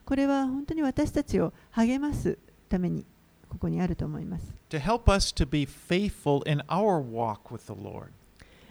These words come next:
Speaker 1: 私たちを励まし、私たちがまた今度は自分の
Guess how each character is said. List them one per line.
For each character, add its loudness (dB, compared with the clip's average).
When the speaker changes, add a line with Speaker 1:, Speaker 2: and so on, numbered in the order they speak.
Speaker 1:
私 4
た 2
ち 2
を 6
励 2
ま 4
し、 0
私 0
た -4
ち -8
が -2
ま 4
た 0
今 4
度 2
は 0
自 2
分 6
の 2